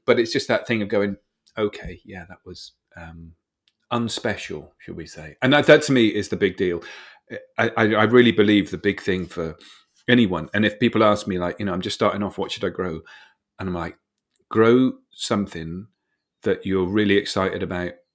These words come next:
when it happens, 'cause there's nothing worse than getting what you asked for wrong and it works." You know, if you get four tons of jacket potatoes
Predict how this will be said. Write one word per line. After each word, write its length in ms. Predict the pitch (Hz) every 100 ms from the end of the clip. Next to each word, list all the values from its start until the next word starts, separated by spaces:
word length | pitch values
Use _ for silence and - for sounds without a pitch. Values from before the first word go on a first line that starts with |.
| _ _
when 160 | - 95
it 80 | 87
happens, 380 | 95 - 80 -
'cause 180 | 101
there's 160 | 98 92
nothing 340 | 123 143 147
worse 460 | 135 110 85 85 -
than 200 | - 95
getting 280 | 92 110 104
what 160 | 101 -
you 160 | 101
asked 240 | 101 95 -
for 240 | 95 92
wrong 380 | 95 101 76 80 _ _ _
and 220 | 113 107 98
it 120 | 95
works." 500 | 101 82 - - - _ - - _
You 100 | 87
know, 160 | 90 -
if 140 | -
you 80 | 156
get 260 | 156 135 -
four 240 | - 151
tons 560 | 143 143 104 90 90 - - - _
of 320 | 113 101 90
jacket 340 | - 120 95 120
potatoes 800 | 104 113 104 - 76 73 92 -